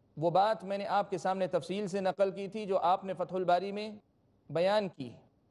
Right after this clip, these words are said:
کہ انسان پر جو بے ہوشی کی کیفیت طاری ہوتی ہے، ہاتھوں میں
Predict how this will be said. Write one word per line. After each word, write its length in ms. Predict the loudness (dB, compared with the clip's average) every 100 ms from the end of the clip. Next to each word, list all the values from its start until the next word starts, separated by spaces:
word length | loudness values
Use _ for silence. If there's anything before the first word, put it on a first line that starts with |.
| _
کہ 100 | -4 -2
انسان 500 | -2 2 2 2 0
پر 180 | 0
جو 160 | 2 0
بے 160 | 0 2
ہوشی 340 | 4 2 -2
کی 120 | -6
کیفیت 480 | -2 -2 0 -2 2
طاری 240 | 2 2
ہوتی 460 | 2 0 0 -2 0
ہے، 200 | 0 -2 -10 _ _ _ _ 0
ہاتھوں 320 | 2 4 2
میں 200 | 0 -4